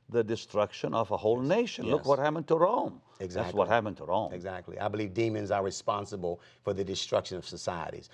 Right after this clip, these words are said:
Speaker 2: Unless deliverance comes and repentance comes, societies end up being judged.
Speaker 1: And those demons have not gone away.
Speaker 2: No.
Speaker 1: It's the same old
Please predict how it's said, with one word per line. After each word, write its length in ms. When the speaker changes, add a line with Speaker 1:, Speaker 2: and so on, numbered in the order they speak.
Speaker 2:
Unless 420
deliverance 600
comes 360
and 120
repentance 540
comes, 460
societies 680
end 140
up 160
being 240
judged. 200
Speaker 1:
And 380
those 240
demons 480
have 220
not 260
gone 240
away. 380
Speaker 2:
No. 280
Speaker 1:
It's 100
the 100
same 380
old 360